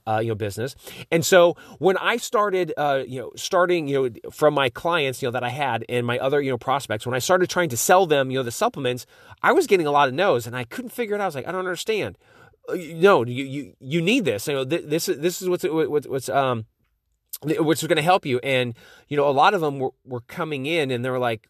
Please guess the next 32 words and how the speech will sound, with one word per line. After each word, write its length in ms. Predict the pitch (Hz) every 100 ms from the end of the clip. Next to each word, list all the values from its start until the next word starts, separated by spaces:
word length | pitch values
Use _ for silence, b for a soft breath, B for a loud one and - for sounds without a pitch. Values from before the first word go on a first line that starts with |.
| _
"Why 500 | - 113 117 127 131
do 220 | 131 123
I 300 | 120 113 107 _ _
need 360 | 113 117 127 117
that? 280 | 104 92 -
I 460 | 104 113 113 110 113 - 107
just 240 | 113 120 127
wanna 220 | 110 104
exercise. 800 | 107 - 98 - 90 73 - - - -
I 180 | 110 120
don't, 280 | 113 110 - _ _ -
I 60 |
don't 180 | 120 113
want 200 | 113 117
anything. 520 | 104 98 - 98 90 - - 113
I 80 |
don't 100 | 123
want 160 | 123 117
any, 180 | 107 98
you 80 | 101
know, 120 | 92
supplements." 560 | - 101 92 82 - -
And, 240 | 104 104 95 B B 123
and 80 |
I 40 | 127
couldn't 340 | - 214 190
figure 340 | - 185 165 165
out, 220 | 156 127
and 120 | 123
I 20 |
was 100 | 123
like, 140 | 117